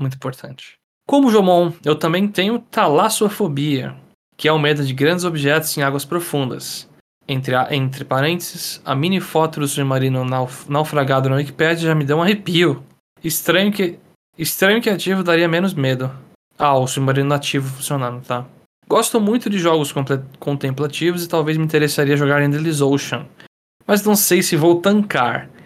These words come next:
Engraçado que o jogo pretende ir pro realismo, mas o Switch não permite tanto. Então pode ser que melhore a experiência minha e do Jomon.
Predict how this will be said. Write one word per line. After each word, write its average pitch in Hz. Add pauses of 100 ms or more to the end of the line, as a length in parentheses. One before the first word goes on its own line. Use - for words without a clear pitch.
(240)
Engraçado 180
que 196
o 165
jogo 160
pretende 143
ir 151
pro 156
realismo, 185 (440)
mas 131
o 123
Switch 160
não 185
permite 190 (120)
tanto. 151 (440)
Então 226
pode 190
ser 156
que 147
melhore 139
a -
experiência 135
minha 135
e 165
do 139
Jomon. 131